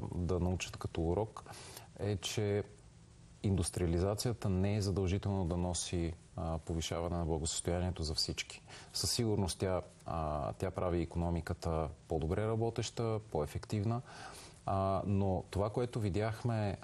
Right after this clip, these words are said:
това, което видяхме да се случва в, а, Република Южна Африка, което в момента виждаме да се случва в Нигерия,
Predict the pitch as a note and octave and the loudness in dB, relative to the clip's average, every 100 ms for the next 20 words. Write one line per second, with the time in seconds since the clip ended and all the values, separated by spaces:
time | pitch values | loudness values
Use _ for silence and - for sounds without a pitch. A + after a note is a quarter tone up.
0 | C2+ - G2+ A2 - G2 G2 G2 G#2+ F#2 | -6 -2 0 0 -2 0 0 0 0 0
1 | - F2+ - G2+ - - G2+ E2+ F2+ E2 | 0 -2 0 -2 -2 -2 0 2 2 0
2 | - - F2 E2+ E2+ F#2+ G2 F#2+ F#2+ G2 | -6 -4 0 0 0 -2 -2 0 0 2
3 | G#2+ - G2 G#2 F2+ - - - F#2 F#2+ | 0 -2 -4 -2 -4 -8 -8 -2 0 2
4 | F2+ - F2 G2 F#2+ F#2+ F#2 F#2 F2 E2+ | 0 2 2 2 2 0 2 2 0 0
5 | - F#2 - F2 E2 - D#2+ F2 F2 E2 | -2 -4 -2 -2 0 0 2 4 4 2